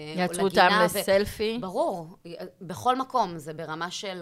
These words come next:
Speaker 2: קשה לנו מאוד לבלות בילויים משפחתיים, נניח בימי שבת. אם אנחנו... אני לא
Speaker 1: רוצים
Speaker 2: יכולה לקחת
Speaker 1: ללכת
Speaker 2: את הילדים שלי
Speaker 1: לסרט.
Speaker 2: לג'אמפ פארק עכשיו, או לאי-ג'אמפ, או ל-, לבאולינג ביום שבת.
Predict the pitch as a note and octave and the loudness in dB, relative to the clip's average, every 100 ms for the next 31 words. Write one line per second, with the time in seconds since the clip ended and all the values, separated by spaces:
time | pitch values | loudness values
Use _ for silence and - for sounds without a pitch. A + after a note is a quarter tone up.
0 | E3 E3+ F#3+ G3+ G#3 F3 F3+ F3+ E3 F3 | -12 -12 -4 -4 -2 -2 -4 -6 -6 -8
1 | E3 E3 E3+ F3+ - D#3+ - F3 F3+ F3+ | -8 -8 -8 -8 -12 -14 -12 -10 -8 -8
2 | E3+ D#3 E3 E3+ E3 E3+ E3 G#3+ D#3 D3+ | -10 -8 -8 -8 -10 -4 -2 -4 -6 -16
3 | - _ _ - - G3 - F#3+ G3 F#3 | -18 _ _ -18 -8 -6 -2 4 4 4
4 | - G3 F#3+ A3+ G#3+ F3+ E3 G3 F#3 - | 2 0 2 4 4 2 0 -4 -4 -6
5 | D3+ E3+ - D#3 D3+ D#3 F3 G3 G3+ F3 | -10 -10 -10 -8 -6 -4 -4 -4 -8 -10
6 | E3 D#3+ D#3 D#3 D#3+ F3+ G3 D#3 E3 E3 | -8 -8 -8 -8 -2 -2 -2 -8 -10 -10
7 | E3+ D#3 - | -6 -6 -6